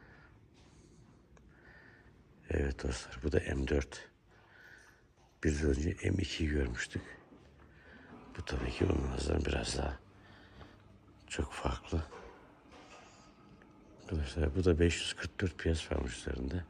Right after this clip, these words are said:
Seksen dört bin dokuz yüz seksen sekiz euro. Bir de M dört açalım arkadaşlar. Bakalım o ne diyecek.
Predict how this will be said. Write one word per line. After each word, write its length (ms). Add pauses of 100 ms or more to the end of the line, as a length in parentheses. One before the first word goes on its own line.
(1200)
Seksen 580
dört 160
bin 240 (1400)
dokuz 300
yüz 100
seksen 440 (480)
sekiz 420
euro. 240 (3750)
Bir 80
de 180
M 120
dört 240
açalım 360
arkadaşlar. 500 (880)
Bakalım 380
o 160
ne 120
diyecek. 520